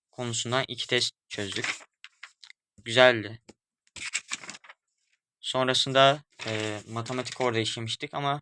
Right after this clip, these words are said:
çok da fazla matematiği, matematik hocamız rehberlik gibi işledi dersi. Bugün açıkçası benim için bomboş bir gündü diyebilirim yani. <laughs> Harbiden herkes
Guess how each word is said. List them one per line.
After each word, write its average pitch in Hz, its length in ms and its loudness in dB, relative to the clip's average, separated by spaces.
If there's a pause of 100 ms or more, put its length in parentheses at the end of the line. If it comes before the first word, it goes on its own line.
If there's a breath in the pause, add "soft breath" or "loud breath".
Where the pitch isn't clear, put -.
(260)
çok - 280 -6
da 147 80 -4
fazla 131 340 0
matematiği, 131 640 -2 (440)
matematik 135 440 -4
hocamız 135 400 0
rehberlik 127 460 2
gibi 127 140 -2
işledi 101 340 0
dersi. 104 440 -6 (720)
Bugün 147 280 -2
açıkçası 139 460 -6
benim 139 160 0
için 135 240 -6
bomboş 131 440 -2
bir 127 140 -4
gündü 123 300 -4
diyebilirim 110 460 0
yani. 104 240 -2 (540)
<laughs> - 480 -16
Harbiden 127 500 2 (500)
herkes 139 460 4